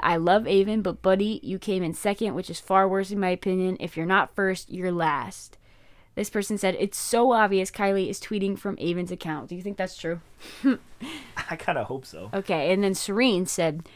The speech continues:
Speaker 1: "Kylie would have been so mad if Olivia convinced one of her friends to go after Avon." True.
Speaker 2: Yeah.
Speaker 1: Can you imagine if Olivia was like, "Eliza, go talk to Avon right now.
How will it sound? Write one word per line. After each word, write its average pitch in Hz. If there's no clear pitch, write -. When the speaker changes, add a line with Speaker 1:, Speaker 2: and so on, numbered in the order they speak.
Speaker 1:
"Kylie 277
would 330
have 262
been 196
so 196
mad 180
if -
Olivia 190
convinced 180
one 180
of 180
her 196
friends 175
to 170
go 165
after 160
Avon." 98
True. 170
Speaker 2:
Yeah. 117
Speaker 1:
Can 220
you 226
imagine 208
if 202
Olivia 190
was 185
like, 175
"Eliza, 196
go 185
talk 185
to -
Avon 165
right 156
now. 147